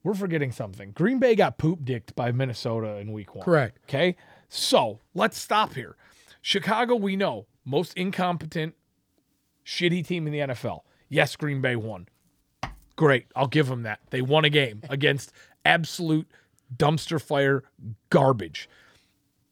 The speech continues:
Speaker 1: Strength of the Buccaneers team is?
Speaker 2: Defense.
Speaker 1: Beautiful. They, Buccaneers will shut down Aaron Rodgers and his ragtag group of bullshit receivers this week.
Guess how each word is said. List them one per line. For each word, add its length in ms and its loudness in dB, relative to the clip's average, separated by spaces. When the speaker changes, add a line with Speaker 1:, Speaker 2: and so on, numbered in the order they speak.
Speaker 1:
Strength 380 -2
of 60 -6
the 80 2
Buccaneers 500 0
team 260 -2
is? 460 0
Speaker 2:
Defense. 640 -6
Speaker 1:
Beautiful. 560 4
They, 200 2
Buccaneers 580 0
will 120 0
shut 360 0
down 320 2
Aaron 280 6
Rodgers 560 2
and 120 -2
his 140 -6
ragtag 580 0
group 220 0
of 160 -8
bullshit 440 2
receivers 500 -4
this 200 -6
week. 280 -4